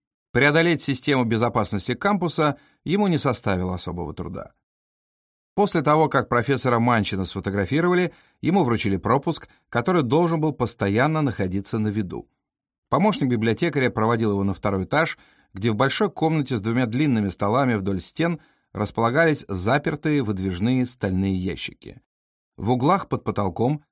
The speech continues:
Манчин заметил четыре камеры наблюдения. Он подозревал, что имелись и скрытые камеры, которые были хорошо замаскированы.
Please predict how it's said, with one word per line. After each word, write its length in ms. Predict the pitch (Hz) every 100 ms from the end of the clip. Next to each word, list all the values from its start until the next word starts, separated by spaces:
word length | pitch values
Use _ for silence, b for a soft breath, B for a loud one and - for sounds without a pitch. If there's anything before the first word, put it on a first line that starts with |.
| -
Манчин 480 | 101 123 185 - 185
заметил 440 | 147 127 143 160
четыре 400 | - 113 147 151
камеры 500 | - 107 107 117 120 - -
наблюдения. 800 | 110 120 123 117 87 53 - - _ _ _ _ _ _
Он 160 | 127 147
подозревал, 580 | 151 135 120 139 147 135
что 200 | - 131
имелись 460 | 131 135 131 - -
и 120 | 143
скрытые 480 | - 202 175 101 92
камеры, 460 | 98 73 65 - _ _
которые 340 | - 98 104 87
были 220 | 107 139
хорошо 400 | - 104 - 95
замаскированы. 720 | 101 101 127 110 - -